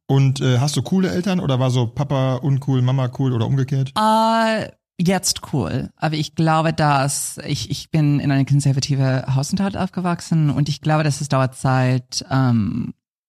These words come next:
Speaker 2: viele Sachen zu entlernen.
Speaker 1: Ja, heißt
Speaker 2: Ähm,
Speaker 1: katholisch oder was? Christlich Haushalt?
Speaker 2: Äh, ja, christlich, aber kompliziert, ja.
Speaker 1: Aber konservativer <laughs> Haushalt,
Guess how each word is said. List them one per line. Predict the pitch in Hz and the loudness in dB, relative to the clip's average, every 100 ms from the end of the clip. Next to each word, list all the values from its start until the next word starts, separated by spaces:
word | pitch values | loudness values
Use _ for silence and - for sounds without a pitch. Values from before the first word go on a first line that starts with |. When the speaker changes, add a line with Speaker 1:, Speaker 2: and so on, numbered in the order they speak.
| _ | _
Speaker 2:
viele | - 127 | -2 0
Sachen | 123 123 131 | 2 2 2
zu | 123 | 2
entlernen. | - 123 - 113 120 120 - - | 0 0 0 0 0 0 -4 -4
Speaker 1:
Ja, | 110 101 107 123 | 0 0 0 0
heißt | 143 147 | 0 2
Speaker 2:
Ähm, | 151 | 2
Speaker 1:
katholisch | 139 127 151 165 175 - | 4 4 4 2 -2 -6
oder | 139 139 | -2 0
was? | 156 - _ _ _ _ _ _ | -2 -6 _ _ _ _ _ _
Christlich | 147 - 156 - - - | -4 -2 -4 -4 -8 -4
Haushalt? | 139 - 151 | -2 0 0
Speaker 2:
Äh, | - - - | -2 -14 0
ja, | 143 135 131 | 4 4 2
christlich, | - - 151 139 135 127 123 - | -4 -2 0 0 0 0 0 -2
aber | 123 123 123 117 95 82 - _ _ _ _ | 0 2 2 0 -2 -6 -12 _ _ _ _
kompliziert, | 123 120 113 - 101 82 - | 0 2 0 -2 -6 -6 -8
ja. | 139 120 120 156 _ - | -4 -2 -2 -4 _ -6
Speaker 1:
Aber | 104 107 | -4 -2
konservativer | - 196 202 185 156 175 151 | 0 2 2 2 0 0 0
<laughs> | |
Haushalt, | 147 165 151 147 | 0 0 -2 -2